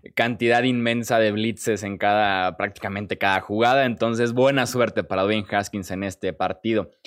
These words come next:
Tenemos el Chargers en contra de los Buccaneers. ¿Cómo ves este partido de Los Ángeles contra Tampa?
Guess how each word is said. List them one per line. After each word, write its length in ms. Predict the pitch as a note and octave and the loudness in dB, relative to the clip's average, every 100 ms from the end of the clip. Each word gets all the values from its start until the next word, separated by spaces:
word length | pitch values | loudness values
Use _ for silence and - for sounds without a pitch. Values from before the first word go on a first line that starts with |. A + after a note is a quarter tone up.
| - _ _ | -20 _ _
Tenemos 420 | A2+ D3 G#3+ G#3 - | -4 -2 -2 -2 -2
el 220 | B2+ A#2+ | -2 0
Chargers 640 | - A#3 G3 C#3+ G2+ - | 2 2 2 0 -2 -8
en 200 | A2 A#2 | -6 -4
contra 540 | A2+ D3+ D#3+ D#3+ D#3+ B2 | -2 -2 -2 0 2 0
de 280 | A2 A2+ D#3+ | -2 2 4
los 220 | C#3+ A#2 | 2 0
Buccaneers. 540 | B2 - A#2+ A#2+ C#3+ - | 0 0 0 0 -2 -2
¿Cómo 340 | - C3+ A2 | -2 0 2
ves 300 | A#2 A2+ - | 2 -2 -6
este 800 | G#2 - - G#2 G2 F#2+ F#2 F#2 | -8 -8 -4 -4 -2 -2 -2 -2
partido 460 | F#2+ F#2+ - G#2+ G#2 | -4 -4 -6 -2 0
de 60 | |
Los 200 | G2 F#2 | 0 -2
Ángeles 360 | G#2+ G#2 G#2+ F#2+ | -4 -6 -6 -6
contra 260 | G2 F#2 F#2+ | -6 -6 -4
Tampa? 400 | G2+ G2 F2+ | -4 -4 -12